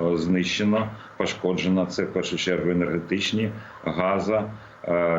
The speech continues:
це приватні приміщення. Е, тобто, е, е,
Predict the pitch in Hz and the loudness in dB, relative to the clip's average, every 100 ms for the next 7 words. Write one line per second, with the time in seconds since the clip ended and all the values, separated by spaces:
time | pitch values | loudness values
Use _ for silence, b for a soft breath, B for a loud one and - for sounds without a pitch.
0 | 82 - 90 95 95 98 92 90 90 90 | 0 -2 -2 0 2 2 0 -2 0 2
1 | 92 98 110 104 104 98 - B B B | 2 2 2 2 2 0 -4 B B B
2 | - 87 80 - - - 101 98 90 90 | -2 -2 0 -2 -2 -2 0 2 2 2
3 | 90 92 87 87 90 90 90 87 87 | 2 2 2 2 2 2 2 2 0